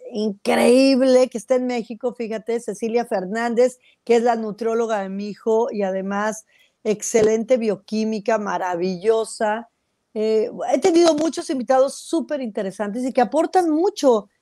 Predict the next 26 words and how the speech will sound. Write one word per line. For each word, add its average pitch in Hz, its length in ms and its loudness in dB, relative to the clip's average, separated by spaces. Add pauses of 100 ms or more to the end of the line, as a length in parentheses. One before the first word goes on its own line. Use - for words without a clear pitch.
(120)
a, 226 240 2
a 233 80 -6
todo 311 200 0
tipo 359 200 -4
de 302 80 -4
gente, 233 340 -2
no 208 160 -8
nada 247 240 -2
más 240 240 -6
a 240 80 -4
la 185 180 -6 (220)
gente 240 400 -2
que, 170 320 -6 (720)
que 233 80 2
tengan 277 340 0
un 269 220 -2
niño 226 520 -4 (100)
con 196 160 -4
una 214 120 -4
discapacidad, 185 840 -4
¿no? 180 180 -6
O 196 220 -2
alguien 196 280 -2
con 190 140 -6
una 185 140 -6
discapacidad. 170 800 -4